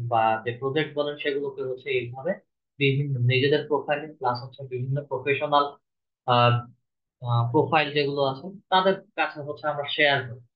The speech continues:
শুধু হচ্ছে আমাদের গিগের impression এবং click বাড়ানোর জন্য। যখন হচ্ছে আমাদের গিগের impression এবং click বাড়বে, তখন এই আমাদের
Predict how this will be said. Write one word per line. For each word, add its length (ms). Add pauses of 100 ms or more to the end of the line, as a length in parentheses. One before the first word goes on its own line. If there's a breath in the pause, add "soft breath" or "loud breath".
(160)
শুধু 160 (100)
হচ্ছে 200 (140)
আমাদের 320 (320)
গিগের 360
impression 460
এবং 120 (120)
click 200 (100)
বাড়ানোর 340
জন্য। 160 (1040)
যখন 340
হচ্ছে 260
আমাদের 300
গিগের 300
impression 400
এবং 200
click 260
বাড়বে, 300
তখন 180 (200)
এই 200 (720)
আমাদের 300